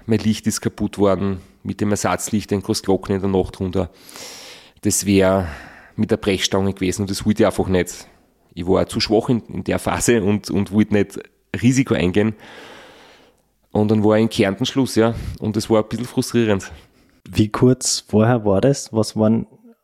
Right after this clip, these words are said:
Speaker 2: hast du dann noch, es ist ja immer noch, äh, zurzeit recht schwierig, Radteile zu bekommen. Lieferzeiten sind extrem. Wie kurz vorher war das und wie viel Panik hast du geschoben, dass du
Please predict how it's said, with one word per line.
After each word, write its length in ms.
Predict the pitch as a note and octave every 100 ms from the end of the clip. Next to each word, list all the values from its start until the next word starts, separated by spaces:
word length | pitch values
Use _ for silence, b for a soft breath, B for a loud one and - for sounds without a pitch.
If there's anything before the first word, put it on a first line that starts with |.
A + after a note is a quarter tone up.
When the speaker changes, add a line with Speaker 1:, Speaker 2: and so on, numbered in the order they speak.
| _
Speaker 2:
hast 320 | - A2 -
du 60 | A2+
dann 260 | G#2+ G#2+ G#2
noch, 340 | G#2 A2 - - - _
es 160 | - G#2
ist 160 | G2+
ja 80 | G#2 - _ _ _ - -
immer 260 | C3 C3+
noch, 380 | B2 A#2+ - - _ - - - -
äh, 380 | G#2 F#2+ G2 G2 - - _ -
zurzeit 380 | G#2 - G2+ G2
recht 240 | F#2+ -
schwierig, 720 | - G#2+ A2+ A#2 A2+ - - -
Radteile 760 | G2 F#2 F#2+ - - F#2 F#2+ -
zu 140 | F#2
bekommen. 680 | F2+ - - F#2 A2+ B2+ - _ _ _ _
Lieferzeiten 640 | G#2+ G#2 G#2 - F#2 - G2+
sind 260 | G2 F#2
extrem. 560 | F#2 - - G2 G2+ B2 _ B B B B B B B _ _ -
Wie 140 | A#2
kurz 260 | A#2 B2 -
vorher 360 | - G#2+ G#2 F2+
war 160 | F#2
das 180 | A#2 A#2
und 140 | G#2+
wie 80 | G#2
viel 120 | G#2+
Panik 360 | - F#2+ G2 G2
hast 140 | G2+
du 100 | -
geschoben, 320 | - F#2+ F2 F2+
dass 140 | -
du 200 | G2